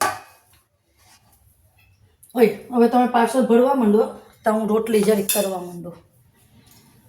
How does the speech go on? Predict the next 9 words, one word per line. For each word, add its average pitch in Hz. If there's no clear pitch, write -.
જો 208
હવે 214
ગરમા 208
ગરમ 208
રોટલી 208
ચાલુ 214
કરી 233
દઈએ, 220
એટલે 202